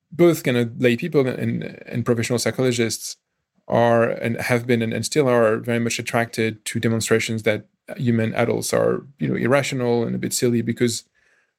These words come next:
because it's more interesting. Like, if you show, "Well, look, people can speak," you know, it's, like, the most amazing thing maybe in the, in, you know, in the biological world. We have language.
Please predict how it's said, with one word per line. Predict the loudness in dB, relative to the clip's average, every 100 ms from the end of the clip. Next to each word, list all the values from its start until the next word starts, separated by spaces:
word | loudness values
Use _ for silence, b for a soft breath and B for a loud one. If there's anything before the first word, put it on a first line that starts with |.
| _ _
because | 2 2
it's | 2 2
more | 2
interesting. | 2 0 -2 -4
Like, | -4 -4
if | -2
you | 0
show, | 2
"Well, | 2 4
look, | 2 0
people | -2 2 2
can | 0 -4
speak," | -2 0 0 -2
you | 0
know, | 2
it's, | 0 0
like, | -4 -2
the | 2
most | 2 2
amazing | 2 2 2 0
thing | 0 -2 0
maybe | 0 2 0 0
in | -2
the, | -2
in, | -2 -4 -4
you | -4
know, | -2
in | -2 -2
the |
biological | 0 2 2 0 -2
world. | 4 4 4
We | 0
have | 0 2
language. | 2 2 0 -2